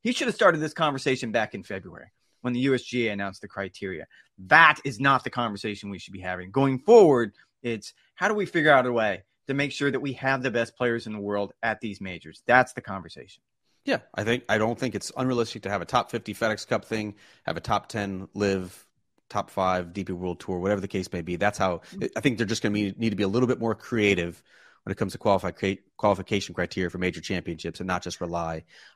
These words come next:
Speaker 2: on what they have done for years. I see the sausage finger. Go ahead.
Speaker 1: Uh, well, no, 'cause this did lead to a larger conver-, and again, this is probably coming from the bot. So, uh, and I, I might have gotten fooled by the internet on this one, but there was a headline
Speaker 2: Couldn't be the
Speaker 1: of
Speaker 2: first
Speaker 1: Phil,
Speaker 2: one.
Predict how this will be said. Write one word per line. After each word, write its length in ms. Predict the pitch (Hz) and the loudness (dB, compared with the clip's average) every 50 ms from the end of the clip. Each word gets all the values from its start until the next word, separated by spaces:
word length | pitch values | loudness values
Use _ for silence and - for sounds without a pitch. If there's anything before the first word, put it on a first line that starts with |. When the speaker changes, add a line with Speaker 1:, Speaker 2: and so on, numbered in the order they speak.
| _ _ - | _ _ -8
Speaker 2:
on 60 | - 90 | -4 -4
what 120 | 90 - | -4 -2
they 100 | - 87 | -4 -4
have 260 | 87 95 87 82 80 | -2 -4 -4 -4 -4
done 320 | 85 87 80 80 78 78 - _ _ _ _ _ _ _ _ | -4 -6 -4 -4 -6 -10 -14 _ _ _ _ _ _ _ _
for 100 | - - | -8 -8
years. 220 | 90 80 73 71 - | -6 -6 -6 -4 -4
I 80 | 98 | -2
see 140 | 104 - 131 | 2 2 2
the 60 | 101 | 2
sausage 340 | - - 82 80 - 80 - | 2 0 -2 -4 -4 -8 -12
finger. 180 | - 80 82 85 | -12 -12 -12 -6
Go 140 | - 104 | -4 -4
ahead. 200 | 87 82 80 - - _ _ _ _ _ _ _ _ _ - | -4 -4 -6 -12 -14 _ _ _ _ _ _ _ _ _ 0
Speaker 1:
Uh, 180 | 208 214 208 196 - | 2 2 2 0 2
well, 220 | 220 254 262 - - | 2 2 2 2 2
no, 240 | 233 240 233 233 220 | 0 2 2 2 0
'cause 240 | 165 - 226 208 | 0 -2 -2 0
this 220 | - 262 247 - - | 0 -2 -4 -2 0
did 240 | - 240 240 185 185 | 0 0 0 2 2
lead 240 | 202 208 180 139 | 2 0 0 0
to 160 | - 180 175 156 | 2 2 4 4
a 80 | 151 | 6
larger 320 | 123 135 139 139 127 127 117 | 6 6 6 6 4 2 -2
conver-, 320 | - 139 127 117 120 127 | 0 0 0 0 -2 -4
and 100 | 127 123 | -6 -4
again, 180 | 117 110 120 113 | -4 -4 -4 -4
this 160 | 120 117 - | -4 -6 -8
is 60 | 104 | -12
probably 280 | - - 120 110 104 101 | -4 -2 -2 -2 -2 -4
coming 220 | - 120 107 101 | -8 -10 -10 -10
from 160 | 98 - 107 | -10 -10 -10
the 60 | 98 | -8
bot. 340 | 87 - 101 90 87 87 - | -6 -4 -2 -2 -2 -4 -6
So, 400 | - - 120 113 107 101 101 - - _ - - - | -8 -4 -2 0 0 0 -2 -4 -10 _ -20 -12 -8
uh, 40 | 113 104 98 - | -6 -6 -6 -4
and 160 | - 113 110 117 | -6 -4 -2 0
I, 140 | 120 127 - | 0 0 0
I 100 | 127 127 | 0 0
might 180 | 117 135 143 139 | 0 0 0 0
have 80 | 123 | 0
gotten 180 | 107 110 - 110 | 0 -2 -2 -6
fooled 220 | - - 110 101 | -8 -10 -8 -6
by 100 | 95 107 | -4 -4
the 80 | 95 95 | -6 -6
internet 380 | - - 104 98 92 87 87 90 | -8 -8 -8 -8 -8 -10 -10 -10
on 100 | 90 87 | -12 -12
this 180 | 90 101 - | -14 -14 -14
one, 120 | - 95 98 | -12 -6 -6
but 140 | 131 120 | -6 -2
there 120 | - 151 151 | 2 2 4
was 100 | 147 151 | 4 2
a 60 | 139 | 2
headline 640 | - - 180 190 156 160 143 135 131 131 120 110 - - - - - - - | 6 8 8 8 10 10 10 10 10 10 8 4 0 -8 -20 -20 -20 -8 -6
Speaker 2:
Couldn't 100 | 110 107 | 0 4
be 80 | 120 | 6
the 40 | 117 | 6
Speaker 1:
of 60 | 110 | 6
Speaker 2:
first 120 | 104 87 - | 4 4 4
Speaker 1:
Phil, 200 | 143 143 135 131 | 6 6 8 6
Speaker 2:
one. 100 | 131 | 6